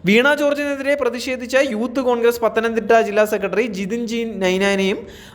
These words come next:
ആറന്മുള മണ്ഡലം പ്രസിഡന്റ് ഏതൻ ജോർജിനെയും അറസ്റ്റ് ചെയ്ത് പോലീസിന്റെ പ്രതികാര നടപടിയാണ്. സംഭവത്തിൽ ശക്തമായ പ്രതിഷേധമാണ് വരുന്നത്. കോട്ടയം മെഡിക്കൽ കോളേജ് അപകടത്തിൽ ബിന്ദുവിന്റെ മരണത്തിൽ ആരോഗ്യമന്ത്രിക്കെതിരെയും സർക്കാരിനെതിരെയും വ്യാപക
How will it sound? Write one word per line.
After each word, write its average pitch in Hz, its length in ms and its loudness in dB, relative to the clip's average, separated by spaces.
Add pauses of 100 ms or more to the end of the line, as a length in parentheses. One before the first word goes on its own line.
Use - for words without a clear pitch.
(160)
ആറന്മുള 233 460 2
മണ്ഡലം 208 320 -2
പ്രസിഡന്റ് 208 340 -4 (220)
ഏതൻ 226 220 0 (140)
ജോർജിനെയും 220 580 2 (380)
അറസ്റ്റ് 226 320 2
ചെയ്ത് 226 240 2 (100)
പോലീസിന്റെ 180 400 0
പ്രതികാര 170 540 2 (220)
നടപടിയാണ്. 123 540 -6 (600)
സംഭവത്തിൽ 214 440 4
ശക്തമായ 240 560 0
പ്രതിഷേധമാണ് 202 680 -2
വരുന്നത്. 117 380 -8 (460)
കോട്ടയം 254 320 6
മെഡിക്കൽ 269 300 -4
കോളേജ് 262 240 4
അപകടത്തിൽ 247 380 -2 (100)
ബിന്ദുവിന്റെ 247 460 -2
മരണത്തിൽ 220 420 -2
ആരോഗ്യമന്ത്രിക്കെതിരെയും 220 1120 2
സർക്കാരിനെതിരെയും 220 720 0
വ്യാപക 220 460 0